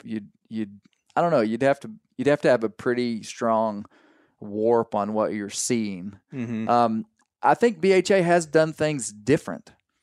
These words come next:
Speaker 2: Yep.
Speaker 1: I mean, like, for instance, at that B H A, and this is a great thing to bring up. Obviously, this is all public knowledge. They had Yvon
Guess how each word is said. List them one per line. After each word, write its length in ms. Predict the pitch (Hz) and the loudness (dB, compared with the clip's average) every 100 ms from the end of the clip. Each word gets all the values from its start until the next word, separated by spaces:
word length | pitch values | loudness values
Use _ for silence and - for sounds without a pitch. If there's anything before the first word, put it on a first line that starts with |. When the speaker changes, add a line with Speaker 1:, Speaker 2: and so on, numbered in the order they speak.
| - | -6
Speaker 2:
Yep. 180 | 104 92 _ - | -4 -4 _ -6
Speaker 1:
I 60 | 131 | -2
mean, 240 | 147 131 | 0 2
like, 280 | 131 123 - | 2 2 -2
for 220 | - 143 | -4 0
instance, 480 | 160 165 110 - - | 0 0 -6 -8 -6
at 180 | - 127 | -4 2
that 260 | 139 147 - | 6 6 6
B 140 | 147 | 4
H 160 | 156 156 | 6 6
A, 100 | 127 | 2
and 80 | 139 | 2
this 100 | 156 | 0
is 40 | |
a 80 | 120 | -2
great 340 | 107 127 139 | 2 2 2
thing 200 | - 135 | -2 -4
to 40 | 120 | -2
bring 220 | 120 127 | -2 0
up. 200 | 120 - | -2 0
Obviously, 440 | 110 123 117 104 | 0 0 -2 -4
this 100 | 107 | -8
is 80 | 107 | -2
all 140 | 110 | -2
public 260 | 107 120 110 | 0 -2 0
knowledge. 240 | 120 110 | -2 0
They 80 | 110 | 2
had 160 | 139 123 | 2 2
Yvon 540 | 110 110 123 135 135 | 2 2 4 2 0